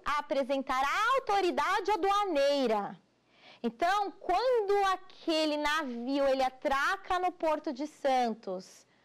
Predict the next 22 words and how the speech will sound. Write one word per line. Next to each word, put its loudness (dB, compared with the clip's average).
o -2
comandante 0
do -2
navio -2
tem 2
que -4
apresentar -2
o -4
manifesto -6
de -20
carga, -4
tem 0
que -2
apresentar -2
o 0
Bill -4
of 0
Lading 0
para 0
a 2
autoridade -2
brasileira, 0